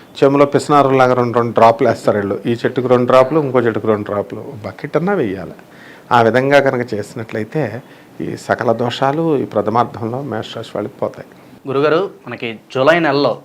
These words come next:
Speaker 1: మ్మ్.
Speaker 2: మేషరాశి వారికి, అలాగే ప్రత్యేకంగా, ఆ, ద్వితీయార్థంలో అంటే మనకి జూలై పదిహేను నుంచి ముప్పైవ తారీఖు వరకు మరి మేషరాశి వారికి ఎలాంటి ఫలితాలు ఉండబోతున్నాయి కాస్త వివరించండి.
Speaker 1: మనకి మేషరాశి వారికి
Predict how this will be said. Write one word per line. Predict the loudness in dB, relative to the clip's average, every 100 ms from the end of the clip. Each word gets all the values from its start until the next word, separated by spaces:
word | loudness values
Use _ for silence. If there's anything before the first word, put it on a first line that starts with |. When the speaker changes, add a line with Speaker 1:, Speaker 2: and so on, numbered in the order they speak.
| -20
Speaker 1:
మ్మ్. | -14 -6
Speaker 2:
మేషరాశి | -4 -2 2 2 2
వారికి, | -4 -4 -12 -20 _ _ -10
అలాగే | -6 -6
ప్రత్యేకంగా, | -6 -8 -6 -4 -2 -2 -2 -4 -10 _ _ -16
ఆ, | -16
ద్వితీయార్థంలో | -12 -8 2 4 4 2 -4 -4
అంటే | -8 -10
మనకి | -10 -10 -12
జూలై | -8 -2 0
పదిహేను | 2 0 0 -2 -2
నుంచి | -4 -6 -6
ముప్పైవ | -6 -6 -4 -4
తారీఖు | -4 -8 -10
వరకు | -10 -10 -12 -14 -14
మరి | -10 -10 -12
మేషరాశి | -10 -8 -6 -2 -2 -2
వారికి | -8 -8 -16 -18 _
ఎలాంటి | -4 -2 0
ఫలితాలు | 0 -2 -2
ఉండబోతున్నాయి | -6 -8 -12 -14 -16
కాస్త | -14 -12 -14
వివరించండి. | -16 -16 -20 -20 -20 -20 -20 _ _ _ _ _ -20 _
Speaker 1:
మనకి | 4 6 6
మేషరాశి | 6 6 6 6 4 6
వారికి | 4 4 0 0 0